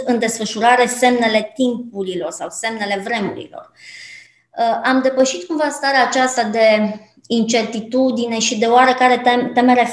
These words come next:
firească de, de viitor și mai degrabă pentru viitorul copiilor noștri. Și știți cum am depășit-o? Gândindu-mă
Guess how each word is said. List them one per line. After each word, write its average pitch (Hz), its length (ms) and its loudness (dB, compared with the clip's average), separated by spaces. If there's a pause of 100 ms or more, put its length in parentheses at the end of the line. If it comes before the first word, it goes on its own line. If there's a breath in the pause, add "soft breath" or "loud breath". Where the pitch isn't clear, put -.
firească 233 840 -2
de, 196 320 2
de 208 80 2
viitor 214 640 2
și - 140 -2
mai 202 160 0
degrabă 220 340 0
pentru 208 400 -2
viitorul 214 420 4
copiilor 202 520 2
noștri. 196 580 -2 (500 loud breath)
Și - 180 -6
știți 294 260 -4
cum 302 120 -4
am 302 140 -4
depășit-o? 285 560 2
Gândindu-mă 254 640 2